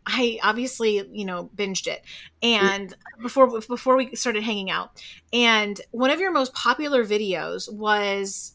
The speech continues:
Speaker 1: um, the most profitable niches of t-shirts. And so I'm
Speaker 2: Mm-hmm.
Speaker 1: wondering if, like, if we could be special for just a minute here on the How to Sell Your Stuff on Etsy podcast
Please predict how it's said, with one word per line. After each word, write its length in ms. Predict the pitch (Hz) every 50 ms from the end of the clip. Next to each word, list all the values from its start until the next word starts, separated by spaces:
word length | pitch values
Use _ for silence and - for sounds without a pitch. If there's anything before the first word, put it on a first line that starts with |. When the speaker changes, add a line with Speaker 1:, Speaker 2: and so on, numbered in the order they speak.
| _ -
Speaker 1:
um, 520 | 202 208 202 190 185 175 175 170 170 151 131 - _ _ _ _ - - - -
the 120 | 220 240 240
most 380 | 240 233 240 262 262 - -
profitable 500 | - - 240 226 - - 294 262 269 240
niches 680 | 226 214 208 208 - - 220 190 180 185 185 185 - - - -
of 340 | 196 190 190 180 185 208 -
t-shirts. 680 | - - 311 330 - - - - - - - - - - - - - - -
And 100 | 240 214
so 60 | 196
I'm 80 | - 262
Speaker 2:
Mm-hmm. 80 | 277 -
Speaker 1:
wondering 260 | - 349 - - 679 -
if, 120 | 381 - _ - 508 - - - - - -
like, 240 | - 247 - - _ _ _ _ _ _ - _ _ _ -
if 100 | - 240
we 100 | 254 277
could 140 | 285 320 285
be 100 | 262 277
special 460 | 269 - - 208 214 - 233 208 196
for 140 | 196 220 214
just 180 | 208 208 - 220
a 20 |
minute 220 | 202 196 185 185 -
here 360 | 208 220 202 185 185 180 - -
on 140 | 196 196
the 260 | 190 185 180 180 170 170 -
How 120 | - 220
to 60 | 214
Sell 180 | 233 - 240 240
Your 140 | 320 349 466
Stuff 240 | - - 466 - 415
on 160 | 415 403 403
Etsy 140 | 403 403 403
podcast 420 | 320 269 262 - 254 269 - -